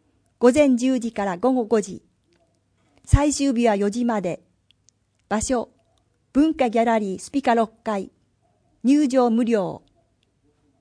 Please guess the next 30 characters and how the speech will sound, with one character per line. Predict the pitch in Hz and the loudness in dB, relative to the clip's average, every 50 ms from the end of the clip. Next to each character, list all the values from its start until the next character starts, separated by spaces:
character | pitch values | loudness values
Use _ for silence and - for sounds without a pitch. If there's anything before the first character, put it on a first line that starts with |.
| _ _ _ _ _ | _ _ _ _ _
問 | - 285 302 311 | -2 0 0 2
い | 277 294 | 2 2
合 | 262 | 0
わ | 254 240 | 0 0
せ | - - 185 - | -2 -4 -6 -4
大 | - 233 254 240 | 0 0 0 0
塚。 | 233 - - - - 175 - - _ _ _ _ _ _ _ _ _ _ _ _ _ - | 0 -4 -14 -14 -14 -14 -14 -14 _ _ _ _ _ _ _ _ _ _ _ _ _ -2
電 | 220 240 254 254 254 | 0 0 0 0 -2
話、 | 247 247 233 226 - _ _ _ _ _ _ _ _ _ _ _ _ - | -2 -4 -4 -6 -8 _ _ _ _ _ _ _ _ _ _ _ _ 0
二 | 240 294 320 320 302 269 | 2 2 2 4 2 2
四 | 269 254 240 226 220 | 2 2 0 -2 -2
の | 214 202 - - | -4 -6 -8 -8
一 | - 214 - 294 247 | -12 -8 -6 -2 2
ゼ | 269 262 | 2 4
ロ | 247 240 | 4 4
六 | 226 233 226 226 247 226 | 2 0 0 -2 -4 -6
五。 | 190 196 180 170 143 - - _ _ _ _ _ _ _ _ _ _ _ _ _ _ _ _ _ _ _ _ _ _ _ _ _ _ _ _ _ _ _ _ _ _ _ _ _ _ _ _ _ _ _ _ _ _ _ _ _ _ _ _ _ _ _ _ _ _ _ _ | -4 -4 -4 -4 -4 -8 -14 _ _ _ _ _ _ _ _ _ _ _ _ _ _ _ _ _ _ _ _ _ _ _ _ _ _ _ _ _ _ _ _ _ _ _ _ _ _ _ _ _ _ _ _ _ _ _ _ _ _ _ _ _ _ _ _ _ _ _ _
下 | - - 262 262 302 294 | -6 2 4 6 6 6
館 | 294 285 285 277 262 | 6 4 4 4 2
マ | 247 254 233 | 4 4 4
ル | 240 247 | 4 2
シ | 202 - 220 | 2 0 0
ェ | |
ボ | 202 214 214 226 | 2 4 4 6
リ | 247 277 | 6 4
ュ | 269 262 | 4 4
ー | |
ム | 247 240 | 4 2
十 | 202 220 233 233 233 226 | 2 0 0 0 0 0
七 | 226 208 208 208 196 - | 0 0 0 -2 -4 -6